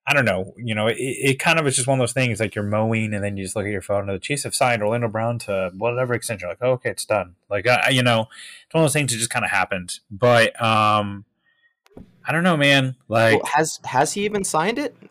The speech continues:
Speaker 2: I don't,
Speaker 1: he
Speaker 2: I
Speaker 1: has
Speaker 2: don't
Speaker 1: not
Speaker 2: think
Speaker 1: signed the
Speaker 2: he's
Speaker 1: tag
Speaker 2: signed
Speaker 1: yet. Like,
Speaker 2: Yeah.
Speaker 1: you know, we're getting into, like, the holdout territory. Andy Reid hates players holding out. That's well documented. I don't know. It, it's just one of those things. Is it could be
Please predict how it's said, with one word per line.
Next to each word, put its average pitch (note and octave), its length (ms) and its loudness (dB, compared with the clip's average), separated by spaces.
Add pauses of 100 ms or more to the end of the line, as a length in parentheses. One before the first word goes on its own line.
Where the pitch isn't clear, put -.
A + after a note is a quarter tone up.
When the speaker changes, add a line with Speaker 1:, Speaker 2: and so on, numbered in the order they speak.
(120)
Speaker 2:
I A2+ 100 0
don't, - 100 -2
Speaker 1:
he A#2 60 2
Speaker 2:
I C3+ 40 6
Speaker 1:
has D#3+ 60 6
Speaker 2:
don't F3+ 80 0
Speaker 1:
not F3+ 60 6
Speaker 2:
think F3 100 4
Speaker 1:
signed F#3 200 4
the D#3 60 4
Speaker 2:
he's B2+ 60 0
Speaker 1:
tag D#3 160 6
Speaker 2:
signed C3 80 -2
Speaker 1:
yet. A2 280 6
Like, G#2+ 120 2
Speaker 2:
Yeah. G#3 160 4
Speaker 1:
you B2+ 160 -2
know, B2 180 4
we're C3 300 -2
getting F3 220 2
into, D3+ 160 0
like, C3+ 160 2
the A#2 80 -2
holdout B2 320 4
territory. A#2 800 0
Andy B2 200 -2
Reid A2+ 240 -2
hates A2 320 -6
players A2 460 -4 (300)
holding A2 300 -4
out. G2+ 260 -2
That's G2+ 300 -8 (140)
well G#2+ 220 0
documented. G#2 600 -2 (580)
I C3 80 2
don't G3 100 4
know. F3+ 160 4 (180)
It, - 500 -4
it's C#3 200 0
just D#3+ 100 -4
one F#3+ 120 2
of F3 40 6
those D3 80 0
things. D3+ 320 0
Is A#2 100 -4
it C3+ 120 -2
could C#3 220 -2
be C3+ 540 4